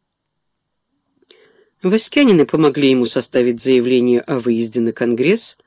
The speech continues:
но на него он так и не попал. Отказ пришёл уже после того,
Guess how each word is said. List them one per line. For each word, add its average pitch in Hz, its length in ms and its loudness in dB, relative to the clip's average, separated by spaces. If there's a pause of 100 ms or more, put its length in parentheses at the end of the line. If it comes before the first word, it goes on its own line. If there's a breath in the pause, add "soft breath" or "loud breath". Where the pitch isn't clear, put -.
(640)
но 240 320 4
на 269 120 2
него 262 280 0
он 262 160 -2
так 247 260 -4
и 247 40 -2
не 233 100 0
попал. 233 400 -4 (1120 soft breath)
Отказ 262 600 -2
пришёл 247 480 0
уже 254 240 0
после 247 480 -2
того, 120 500 -2